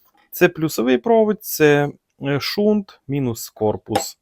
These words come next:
От, можна таке радянське реле використовувати, підключаємо так само. Ось тут шунт, це зелений, батарея плюс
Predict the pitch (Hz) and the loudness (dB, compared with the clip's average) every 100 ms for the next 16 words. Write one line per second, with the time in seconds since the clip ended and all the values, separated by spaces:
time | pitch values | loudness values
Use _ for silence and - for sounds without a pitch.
0 | _ _ _ _ - - 120 120 117 208 | _ _ _ _ -8 -6 -2 -2 -2 -2
1 | 262 196 156 165 - 208 190 135 151 143 | 0 2 2 0 2 4 4 4 2 4
2 | 127 - 131 123 120 120 117 117 - 117 | 2 2 -2 -2 0 0 0 -2 -4 -6
3 | - - 117 110 110 107 113 117 - 127 | -6 -2 0 2 0 -6 -10 -16 -14 -8
4 | - 113 110 110 127 - 117 110 110 113 | 0 2 2 -2 -4 -2 0 0 0 -4
5 | - 123 - - 269 269 262 - _ - | -4 -8 -8 -4 2 2 2 -4 _ -20
6 | - _ _ _ _ - 170 160 165 165 | -20 _ _ _ _ -4 0 2 2 4
7 | 165 156 151 143 _ - - - 135 - | 2 2 -2 -4 _ -20 -14 -2 0 2
8 | 147 131 120 110 107 - 233 240 233 - | 2 4 2 0 -2 0 2 2 0 -2
9 | - | -14